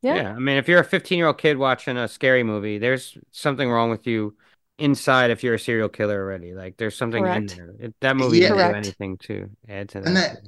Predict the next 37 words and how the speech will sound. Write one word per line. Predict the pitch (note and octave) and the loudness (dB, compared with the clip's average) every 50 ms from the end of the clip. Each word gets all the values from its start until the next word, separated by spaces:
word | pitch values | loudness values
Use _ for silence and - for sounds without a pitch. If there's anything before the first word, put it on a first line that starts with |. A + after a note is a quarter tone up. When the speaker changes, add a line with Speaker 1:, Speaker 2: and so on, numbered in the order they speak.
| A2 | -6
Speaker 3:
you | - E3+ F#3 F#3 | -2 2 2 4
know, | F3+ F3 E3+ | 4 2 2
it's | C3 D#3+ - - | 0 0 0 0
just | F3 E3 - - | 0 -2 -2 2
Speaker 1:
I | - C#4+ | 6 8
mean, | D4+ D#4+ E4 | 8 10 10
Speaker 3:
crazy | |
Speaker 1:
maybe | D4+ E4 D#4+ F#4 | 8 8 8 8
Speaker 3:
because | E4+ E4+ | 8 6
Speaker 1:
people | E4+ C#4 D#4 D4 | 6 6 4 4
sometimes | D#4 D4 C4+ C4 C4+ A#3 A3 - - | 6 6 6 6 6 6 4 2 0
imitate | G#3+ A3 B3+ C4 - - C#4+ C#4 - - | 2 2 2 2 0 -2 -6 -6 -4 0
things | C#4 C4+ C4+ C4+ C4+ C4 | 2 2 4 2 2 0
that | B3 - G#3 | 0 -2 0
happen | A3 A3 A3 B3 G#3+ | 0 -2 -2 -2 -2
in | G3+ G3 | -2 -2
movies, | G3+ G#3 G#3+ A#3 C4 | -2 0 2 2 4
Speaker 2:
Yeah, | G#3 B2 | 4 4
Speaker 1:
but | - G2 | 4 2
Speaker 2:
yeah. | G#2+ - | 2 0
Speaker 1:
again, | G#3 - B3+ A#3+ A3 - | 2 4 4 4 4 2
like | - A#3+ A3+ G#3+ | 2 2 2 2
you | A#3+ A3+ | 0 -2
said, | - - E4+ D4+ A#3 | 0 0 2 2 2
Heidelberg, | G#3 F#3+ F#3 G3+ F#3 G3+ G3 F#3+ G3 - _ _ _ - | 2 0 0 -2 -4 -4 -4 -4 -6 -10 _ _ _ 2
that | G#3 B3+ B3+ A#3+ | 4 6 6 8
was | C4+ C4 C4 | 6 6 6
something | - B3+ A#3 A#3+ A#3+ G#3+ | 4 2 2 2 2 2
that | A3 A3 | 2 2
was | G#3+ G3 - | 0 -2 -2
already | - G#3 G3+ G3 G3+ F#3+ | 0 0 0 0 0 0
there, | E3+ F#3+ F#3+ F#3+ F3+ E3+ | 0 2 2 4 2 2
and | D#3+ - F#3 F#3+ | 0 -2 -2 -2
maybe | G3 G3 G3+ G3+ | -2 0 -2 -2
just, | F3 G3+ F#3+ - - | -4 -4 -4 0 2
like, | G2+ F3 - - | 4 4 2 0
Speaker 3:
Correct. | - | -4